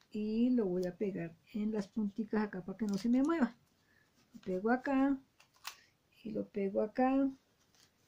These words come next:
para que no se me mueva. Y voy a empezar a, ahora sí, a repisar. Ahí lo coloco bien porque me quedó como feo.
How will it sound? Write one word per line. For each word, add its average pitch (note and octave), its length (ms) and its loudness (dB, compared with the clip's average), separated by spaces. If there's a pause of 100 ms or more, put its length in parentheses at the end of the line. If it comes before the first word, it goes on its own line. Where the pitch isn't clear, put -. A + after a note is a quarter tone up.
(880)
para G3+ 180 -4
que F#3+ 120 -8
no F#3 100 -6
se G#3 160 -4
me A#3+ 160 4
mueva. D#4 340 0 (880)
Y D4+ 180 2
voy D#4 220 4
a C#4+ 60 4
empezar A#3 640 2 (140)
a, C4+ 500 2 (160)
ahora A#3 380 4
sí, C4+ 180 4
a B3+ 80 4
repisar. C#4 960 4 (1400)
Ahí G3+ 120 -8
lo G#3 120 -6
coloco G3 400 -6
bien G#3 160 0
porque G#3+ 220 -4
me F#3 100 -2
quedó F#3+ 200 -6
como G#3 260 -4
feo. F#3+ 260 -6